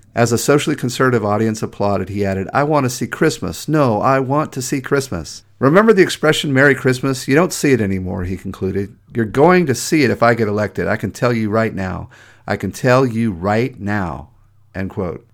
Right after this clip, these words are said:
And, uh, Trump did say "Merry Christmas" an awful lot <laughs> after he got elected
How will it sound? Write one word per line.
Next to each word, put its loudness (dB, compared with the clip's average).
And, -4
uh, -6
Trump 0
did 2
say -6
"Merry 0
Christmas" -2
an 0
awful 0
lot 0
<laughs> -4
after 0
he 6
got 2
elected -4